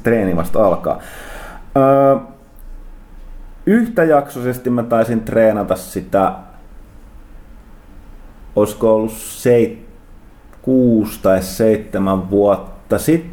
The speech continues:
mulla alkoi hajoilemaan paikat, ja sit kuten kaikissa lajeissa, niin sit kun muut tuli vielä työt päälle, ol-, silloin vaiheessa oli ne muun T V:llä, niin,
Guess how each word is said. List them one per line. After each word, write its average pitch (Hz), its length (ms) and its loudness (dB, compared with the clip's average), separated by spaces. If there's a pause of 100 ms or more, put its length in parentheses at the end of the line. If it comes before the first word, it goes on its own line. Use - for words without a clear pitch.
mulla 127 240 2 (1160)
alkoi 117 340 0
hajoilemaan 117 500 2
paikat, 139 680 0
ja 117 60 0
sit 117 200 -2
kuten 113 300 -2
kaikissa 113 440 0
lajeissa, 98 460 2
niin 90 380 -2 (760)
sit - 100 -18
kun 110 80 0
muut 104 180 2
tuli 107 200 4
vielä 104 140 4
työt 135 520 0
päälle, 104 360 2
ol-, 101 220 -2
silloin 104 360 -2
vaiheessa 101 560 0
oli 101 160 0
ne 98 80 2
muun 120 260 2
T - 80 -2
V:llä, 95 400 4
niin, 92 360 -2